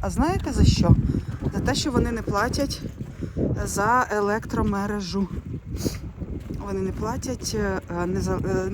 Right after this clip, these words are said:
за електрику обленерго, Чернівці обленерго, і їм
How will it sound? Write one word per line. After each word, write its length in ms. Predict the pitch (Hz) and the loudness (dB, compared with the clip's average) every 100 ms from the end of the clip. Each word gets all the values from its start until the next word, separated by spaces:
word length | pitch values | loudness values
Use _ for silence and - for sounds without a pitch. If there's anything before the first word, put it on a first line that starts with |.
| 196 | -2
за 180 | - 214 | 0 0
електрику 560 | 202 196 - 196 - - - - - - | 2 0 -2 -2 0 0 0 2 2 2
обленерго, 720 | - 202 196 - 214 254 311 339 - - - | 2 2 2 2 0 0 -4 -4 -2 -4 -6
Чернівці 460 | - 240 240 226 254 | -2 -2 -2 -4 -2
обленерго, 600 | 233 233 233 226 220 - - - - - - - | 0 0 2 0 -2 -4 -4 -4 -10 -12 -12 -6
і 60 | 269 | -2
їм 600 | 330 339 285 220 339 294 | 0 0 0 4 4 4